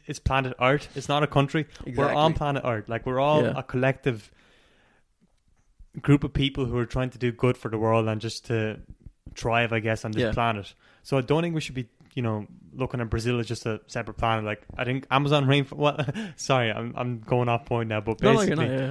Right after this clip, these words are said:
Speaker 2: Yeah, I
Speaker 1: I think
Speaker 2: get
Speaker 1: we
Speaker 2: you,
Speaker 1: should
Speaker 2: yeah.
Speaker 1: really r-, respect the rainforest
Speaker 2: Yeah.
Speaker 1: and have no rules such as, you know, "Oh, it's in this country, therefore I can't do anything about
Speaker 2: Mm.
Speaker 1: it." I think it's our, everyone's responsibility
Speaker 2: Yeah.
Speaker 1: to do something
Speaker 2: Just
Speaker 1: about
Speaker 2: a,
Speaker 1: it.
Speaker 2: a point on that. Uh,
Speaker 1: Yeah, go for it.
Speaker 2: what Brazil's prime minister said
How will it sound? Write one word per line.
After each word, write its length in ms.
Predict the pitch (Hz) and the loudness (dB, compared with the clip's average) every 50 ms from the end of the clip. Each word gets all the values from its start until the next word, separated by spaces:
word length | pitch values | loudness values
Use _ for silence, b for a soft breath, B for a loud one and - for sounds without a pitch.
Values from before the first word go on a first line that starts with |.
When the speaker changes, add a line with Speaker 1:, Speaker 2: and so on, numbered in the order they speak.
| 135 120 | -2 0
Speaker 2:
Yeah, 60 | 107 | 2
I 20 | 123 | 2
Speaker 1:
I 40 | 127 | 4
think 100 | 139 135 | 4 2
Speaker 2:
get 40 | |
Speaker 1:
we 0 | 139 | 2
Speaker 2:
you, 40 | 135 | 0
Speaker 1:
should 180 | - 147 123 | 0 -2 -2
Speaker 2:
yeah. 60 | - | 2
Speaker 1:
really 440 | 131 135 139 135 135 131 127 131 - - - _ _ _ _ _ - 147 | 2 2 4 4 2 2 0 -2 -8 -16 -20 _ _ _ _ _ -18 -16
r-, 240 | 139 131 127 143 - - _ - 175 | -14 -12 -12 -12 -14 -16 _ -10 -4
respect 600 | 151 135 127 - - - - 139 139 131 - - | -2 -2 -2 -4 -4 2 4 6 6 4 4 0
the 60 | - | -2
rainforest 760 | 120 120 120 123 120 - 135 127 123 123 123 - - - - | 0 2 2 0 0 0 2 2 2 2 0 -2 -6 -6 -4
Speaker 2:
Yeah. 200 | - 127 131 127 - B B B B B - | -2 -2 0 -2 -4 B B B B B -4
Speaker 1:
and 420 | 117 110 110 110 110 107 - - - _ _ - | -2 0 0 0 -2 -4 -8 -16 -18 _ _ -14
have 260 | - - 131 120 117 | -6 -2 -2 0 0
no 140 | 123 120 120 | 0 0 2
rules 400 | 117 117 120 123 123 120 113 - | 4 4 4 6 4 4 2 0
such 180 | 127 117 - | -2 -4 -2
as, 120 | 117 107 104 | -2 -2 -2
you 60 | 110 | 0
know, 280 | 110 110 110 107 107 - - | 0 2 0 0 -2 -2 0
"Oh, 160 | 120 113 110 | 0 2 2
it's 120 | 107 - | 0 0
in 100 | 127 117 | -2 0
this 160 | 113 117 - | 0 -2 -2
country, 340 | - - - 117 110 - 113 | -2 -2 -2 0 0 0 0
therefore 320 | 107 113 110 110 - 113 107 | 2 2 2 2 0 -2 -2
I 20 | |
can't 260 | - - 113 110 104 - | -2 -2 -4 -4 -4 -4
do 100 | - 110 | -4 -2
anything 200 | 107 107 107 104 | -2 -2 -2 -2
about 240 | 104 107 104 104 | 0 0 0 0
Speaker 2:
Mm. 40 | 107 | 0
Speaker 1:
it." 60 | - - B B B B B | -4 -8 B B B B B
I 80 | B 113 | B 0
think 400 | 113 117 117 113 - - - _ _ _ _ _ - _ _ - | 2 2 0 0 -4 -12 -20 _ _ _ _ _ -20 _ _ -8
it's 200 | 135 - - - | -8 -2 2 4
our, 400 | 120 117 113 110 110 - - - - | 4 6 6 4 2 0 -4 -8 -4
everyone's 360 | - 127 113 117 117 117 107 | -2 0 2 4 4 2 2
responsibility 680 | 113 110 - - 110 110 107 - - - 110 110 104 107 | -2 -4 -2 0 -2 -2 -2 -4 -4 -2 -2 0 0 -2
Speaker 2:
Yeah. 60 | 107 | -4
Speaker 1:
to 100 | - - | -4 -6
do 160 | - 110 104 | -4 -4 -4
something 180 | 101 - 104 - | -4 -2 -4 -4
Speaker 2:
Just 120 | 98 - | -2 0
Speaker 1:
about 120 | - 156 139 | 2 2 2
Speaker 2:
a, 40 | 127 | 2
Speaker 1:
it. 80 | - | -2
Speaker 2:
a 40 | 131 | -4
point 300 | - - 160 143 147 - | -4 -2 -2 -2 0 -2
on 120 | 139 127 127 | -2 -2 0
that. 180 | 131 127 - - | -2 -2 -2 0
Uh, 240 | 135 127 127 131 131 | 0 2 2 4 4
Speaker 1:
Yeah, 180 | 127 113 104 - - - | 4 4 4 2 -2 0
go 140 | - 113 110 | 0 0 2
for 100 | - - | 2 2
it. 60 | - | 2
Speaker 2:
what 120 | 143 139 - | 2 2 2
Brazil's 280 | 147 131 151 180 175 | 2 2 2 0 0
prime 160 | - - 160 139 | 2 0 0 2
minister 300 | 143 156 156 - - 117 | 2 -2 -4 -4 -6 -8
said 380 | - - - 143 147 - - | -6 -4 -2 -2 -2 -4 -6